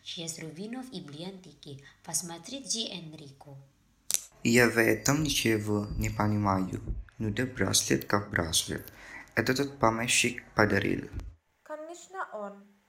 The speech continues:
Speaker 3: Кому же еще?
Speaker 2: Ты хочешь, чтобы я поздравил тебя? Поздравляю.
Speaker 3: Ну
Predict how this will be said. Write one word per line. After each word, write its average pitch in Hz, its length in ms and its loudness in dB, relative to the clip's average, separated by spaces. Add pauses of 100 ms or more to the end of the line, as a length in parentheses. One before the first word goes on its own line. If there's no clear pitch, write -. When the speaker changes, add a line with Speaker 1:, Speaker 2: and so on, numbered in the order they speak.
(440)
Speaker 3:
Кому 226 320 -10
же 196 200 -14
еще? 285 480 -12 (1040)
Speaker 2:
Ты 117 120 0
хочешь, 113 680 2 (400)
чтобы 131 440 0
я 110 80 2
поздравил 101 720 0
тебя? - 480 -4 (560)
Поздравляю. 101 880 0 (1400)
Speaker 3:
Ну 339 540 -14